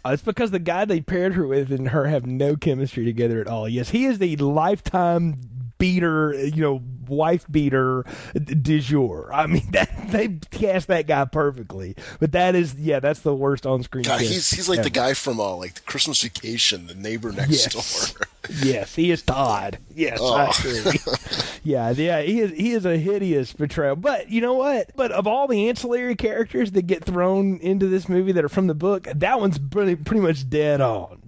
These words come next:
Speaker 1: That is Tom Rogan from the book. I mean, he is exactly, now his demise is much different,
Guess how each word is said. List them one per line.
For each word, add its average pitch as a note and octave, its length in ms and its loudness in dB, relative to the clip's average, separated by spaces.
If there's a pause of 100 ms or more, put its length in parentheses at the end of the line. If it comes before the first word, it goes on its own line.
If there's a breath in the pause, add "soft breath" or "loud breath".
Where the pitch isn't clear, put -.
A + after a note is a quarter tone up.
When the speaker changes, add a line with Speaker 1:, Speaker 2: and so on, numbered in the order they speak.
Speaker 1:
That E3+ 240 2
is D3 180 0
Tom E3 400 2
Rogan C3+ 360 2
from B2+ 200 0
the A#2 80 -2
book. G#2 460 -14
I D3 80 -2
mean, C#3 180 0
he F3 160 2
is C3+ 180 -2
exactly, C#3+ 680 2
now C#3+ 120 2
his F3 180 0
demise E3+ 520 2
is A#2 140 -2
much B2+ 220 -2
different, G#2+ 400 -6